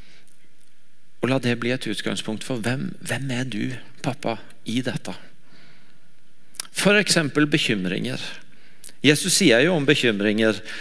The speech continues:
"Derfor sier jeg dere, vær ikke bekymret for livet, hva dere skal spise eller hva dere skal drikke,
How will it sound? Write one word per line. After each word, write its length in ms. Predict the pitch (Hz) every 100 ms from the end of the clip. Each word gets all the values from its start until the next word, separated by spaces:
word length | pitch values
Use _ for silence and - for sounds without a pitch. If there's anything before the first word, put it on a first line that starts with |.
| - -
"Derfor 240 | 147 147 170
sier 200 | 160 117
jeg 100 | 120
dere, 260 | 123 135 160 175 -
vær 340 | 120 139 170 -
ikke 280 | 131 135 127
bekymret 440 | 151 - 110 113 113
for 140 | 143
livet, 420 | 123 104 117 151
hva 140 | 151 107
dere 120 | 110
skal 160 | - 127
spise 560 | - 156 123 101 - 135
eller 160 | 131
hva 80 | 113
dere 120 | 110
skal 180 | - 135
drikke, 460 | 135 - - -